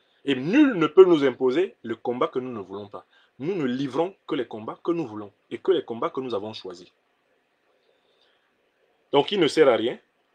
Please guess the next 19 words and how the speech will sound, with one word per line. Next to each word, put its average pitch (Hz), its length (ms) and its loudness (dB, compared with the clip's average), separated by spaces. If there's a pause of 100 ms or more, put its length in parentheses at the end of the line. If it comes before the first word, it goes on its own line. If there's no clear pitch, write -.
(100)
de 120 100 2
vouloir 131 480 4
imputer 120 560 -8 (1000)
au 131 100 -2
président 135 380 2
élu 131 220 6
Maurice 113 300 -4
Kamto, 131 580 -4 (520)
aux 139 140 4
représentants 139 600 2
du 113 100 -6
principal 123 520 -4
parti 113 280 -8
de 104 100 -14
l'opposition 101 580 -10
républicaine 101 720 -12
dans 110 120 -4
la 104 140 -2
diaspora, 101 520 -8